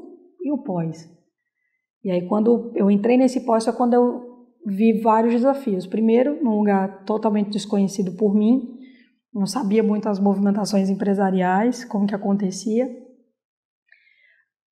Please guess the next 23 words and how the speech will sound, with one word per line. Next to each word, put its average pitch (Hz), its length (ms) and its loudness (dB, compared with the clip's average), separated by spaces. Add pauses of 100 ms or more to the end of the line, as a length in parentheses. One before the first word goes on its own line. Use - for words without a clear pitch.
(160)
A 214 220 2
área 247 200 2
que 247 100 -6
eu 226 40 -4
queria 220 220 -6
dentro 214 240 -8
do 196 160 -8
direito 185 540 -6 (160)
tinha 196 180 -6
total 233 560 -2
a 226 80 0
ver 208 160 -4
com 214 80 -8
a 208 80 -8
parte 208 240 -8
empresarial. 190 1040 -8 (680)
Então, 208 400 -4
como 262 260 2
que 247 80 -2
eu 247 40 2
vou 233 100 0
fazer 202 320 -2
isso? 220 420 -4